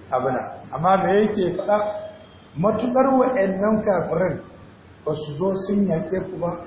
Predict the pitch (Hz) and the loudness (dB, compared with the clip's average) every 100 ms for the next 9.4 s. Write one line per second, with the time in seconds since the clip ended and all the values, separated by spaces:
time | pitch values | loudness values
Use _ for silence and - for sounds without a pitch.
0 | - - 160 165 165 214 190 185 196 - | -16 -12 -8 -6 -4 -4 -4 -2 -2 -2
1 | 208 - 175 170 208 139 143 190 175 185 | -2 -2 -2 -2 -2 -2 -4 -6 -4 -4
2 | - - - - 160 - 208 208 202 196 | -6 -12 -16 -12 -10 -4 -4 -2 -4 -2
3 | 208 208 196 185 196 - - 175 196 175 | 0 2 2 0 -2 -4 -4 -6 -6 -2
4 | 196 208 - - - 160 170 190 - 202 | 0 0 -4 -12 -14 -12 -10 -12 0 2
5 | 196 190 190 - - - - - - - | 2 2 -2 -4 -10 -16 -18 -20 -20 -20
6 | - - - 160 202 240 202 214 220 214 | -20 -18 -10 -4 0 0 2 2 2 0
7 | 214 202 202 190 185 175 226 214 170 - | -2 0 2 2 0 -2 0 0 0 0
8 | 180 180 190 180 185 147 - 190 190 202 | 0 2 0 -2 -2 -6 -2 0 0 0
9 | 202 185 175 - | -2 -2 -4 -6